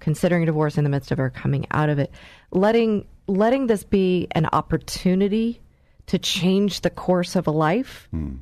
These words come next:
Speaker 1: a family, a generation, versus it being something that ruins it,
Speaker 2: Yep.
Speaker 1: right?
Speaker 2: Amen.
Speaker 1: Thank you. And
Speaker 2: Mm-hmm.
Speaker 1: amen. God, I, I, you know, I often say,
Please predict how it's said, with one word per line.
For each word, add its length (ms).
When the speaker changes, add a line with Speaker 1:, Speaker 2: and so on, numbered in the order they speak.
Speaker 1:
a 80
family, 840
a 80
generation, 960
versus 400
it 200
being 640
something 540
that 200
ruins 400
it, 100
Speaker 2:
Yep. 80
Speaker 1:
right? 200
Speaker 2:
Amen. 320
Speaker 1:
Thank 280
you. 120
And 260
Speaker 2:
Mm-hmm. 120
Speaker 1:
amen. 400
God, 320
I, 260
I, 120
you 140
know, 120
I 80
often 200
say, 420